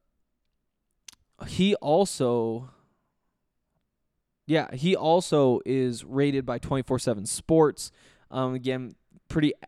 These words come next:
average three-star, um, hundred fifty-sixth receiver in the, in the recruiting class, um, six-foot-two,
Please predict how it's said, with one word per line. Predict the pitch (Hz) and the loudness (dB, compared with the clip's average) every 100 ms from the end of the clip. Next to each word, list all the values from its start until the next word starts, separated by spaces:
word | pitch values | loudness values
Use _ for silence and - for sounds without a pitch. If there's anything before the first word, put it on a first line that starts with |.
| - | -14
average | 76 139 135 135 - | -8 -4 -2 -2 -4
three-star, | 139 139 - 151 139 143 - _ _ _ - | -2 -2 -2 0 2 2 -2 _ _ _ -8
um, | 120 120 113 107 | -4 -4 -6 -8
hundred | 123 151 151 139 | -4 0 0 -2
fifty-sixth | 160 156 139 - 151 - - _ | -6 -8 -10 -8 -8 -10 -20 _
receiver | 120 127 - 135 135 131 120 | -12 -8 -2 -2 0 -2 -2
in | - 123 | -6 -8
the, | 123 - | -10 -12
in | - 120 | -10 -6
the | 120 113 98 _ 82 | -4 -4 -6 _ -14
recruiting | 120 - 147 147 | -12 -2 -2 -2
class, | - 139 135 131 - - _ _ _ _ | -4 -4 -2 -6 -10 -20 _ _ _ _
um, | - 107 104 101 101 98 98 104 _ _ _ _ _ _ _ _ _ _ _ _ _ _ _ - | -14 -10 -10 -10 -12 -14 -18 -20 _ _ _ _ _ _ _ _ _ _ _ _ _ _ _ -14
six-foot-two, | - 180 - 190 - - 147 151 | 2 2 4 0 -2 0 0 0